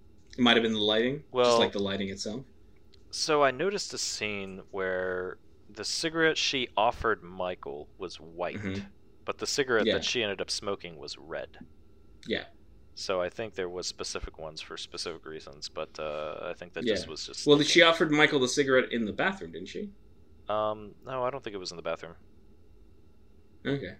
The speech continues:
Speaker 2: Yeah. Yeah, I don't think it was in the bathroom. I don't remember. But the cigarette she ended up smoking was red, and she definitely wasn't
Speaker 1: Yeah.
Speaker 2: in the red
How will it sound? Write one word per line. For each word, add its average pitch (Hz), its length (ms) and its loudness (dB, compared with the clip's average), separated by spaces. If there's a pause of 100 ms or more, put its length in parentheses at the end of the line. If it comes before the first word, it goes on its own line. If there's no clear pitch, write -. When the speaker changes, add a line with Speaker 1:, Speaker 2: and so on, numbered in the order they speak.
(200)
Speaker 2:
Yeah. 87 180 -6 (640)
Yeah, 82 160 -8
I 82 60 -8
don't 98 100 -14
think 95 140 -12
it 87 40 -10
was 82 120 -10
in 78 80 -14
the 78 40 -16
bathroom. 78 380 -12 (240)
I 90 60 -8
don't 67 180 -8
remember. 90 260 -10
But 110 180 -2
the - 100 -4
cigarette 208 320 0
she 165 100 -2
ended 160 160 -2
up - 140 -8
smoking 147 380 -4
was 90 180 -6
red, 110 280 -2
and 90 160 -8
she - 120 -4
definitely 113 380 -4
wasn't 160 180 6
Speaker 1:
Yeah. 98 100 8
Speaker 2:
in - 60 0
the 92 80 -2
red 95 240 0